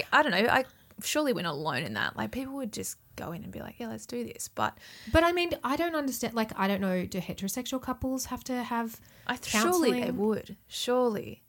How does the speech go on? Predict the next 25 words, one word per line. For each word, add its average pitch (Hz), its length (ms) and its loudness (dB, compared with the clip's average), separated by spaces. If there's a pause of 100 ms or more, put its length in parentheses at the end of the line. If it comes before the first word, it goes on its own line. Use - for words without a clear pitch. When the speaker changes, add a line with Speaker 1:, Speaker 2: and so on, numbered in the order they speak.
Speaker 1:
Like, 254 200 4
I 269 100 4
think 349 240 -2
it's, - 220 2 (960)
I, 269 140 6 (140)
I 269 80 4
think 311 320 -2
they, 339 220 2 (140)
people 240 360 2
have 220 200 0
to 226 60 0
have 202 120 2
the 202 80 -4
counselling. 226 1000 -2
And 240 320 4 (140)
by 277 140 8
counselling, 254 440 4
it's, 202 180 2
like, 247 200 0
three 240 280 6
sessions 208 680 2
with 196 380 2
a 185 520 2
chosen 202 400 4
counsellor 190 500 2